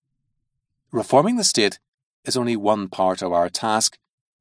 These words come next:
Society consists of more than the state. And unless we are prepared to fulfill our responsibilities as families and churches for ourselves,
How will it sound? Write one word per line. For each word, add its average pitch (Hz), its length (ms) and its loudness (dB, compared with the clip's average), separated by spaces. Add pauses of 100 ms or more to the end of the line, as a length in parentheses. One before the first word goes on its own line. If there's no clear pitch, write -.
(480)
Society 101 540 0
consists - 640 -6
of 104 100 -6
more 110 280 0
than 82 160 -6
the 80 80 -10
state. - 360 0 (720)
And 135 120 -2
unless 147 420 0
we 110 80 -2
are 82 60 -4
prepared 90 400 -6
to 90 80 -6
fulfill 87 340 -6
our 80 100 -2
responsibilities 82 960 -4
as 71 100 -10
families 98 560 -2 (240)
and - 140 -16
churches - 540 0 (400)
for 104 100 0
ourselves, 131 880 4